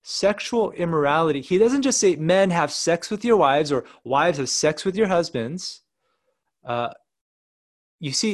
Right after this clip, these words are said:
i-, i-, in some ways, the essence of sexual immorality is selfishness.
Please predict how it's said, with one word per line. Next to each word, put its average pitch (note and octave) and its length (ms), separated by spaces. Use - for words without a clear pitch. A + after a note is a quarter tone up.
i-, F3 240
i-, - 120
in D3+ 120
some C#4 320
ways, C#3+ 680
the D3 200
essence A#3 720
of D3+ 160
sexual E3 640
immorality D3 1000
is B2 140
selfishness. - 1200